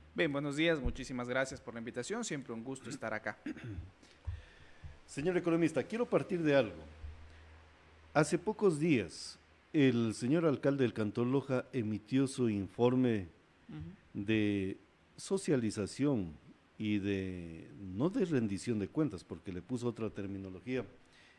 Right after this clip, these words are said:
Speaker 2: de deliberación.
Speaker 1: Ujú.
Speaker 2: Yo quiero conocer qué opinión tienen ustedes de los dos informes que presentó para deliberar el señor alcalde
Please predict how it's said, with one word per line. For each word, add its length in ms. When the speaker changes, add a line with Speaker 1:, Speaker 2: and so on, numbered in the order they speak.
Speaker 2:
de 240
deliberación. 760
Speaker 1:
Ujú. 460
Speaker 2:
Yo 120
quiero 220
conocer 440
qué 80
opinión 440
tienen 420
ustedes 500
de 100
los 240
dos 240
informes 920
que 100
presentó 800
para 240
deliberar 680
el 120
señor 300
alcalde 500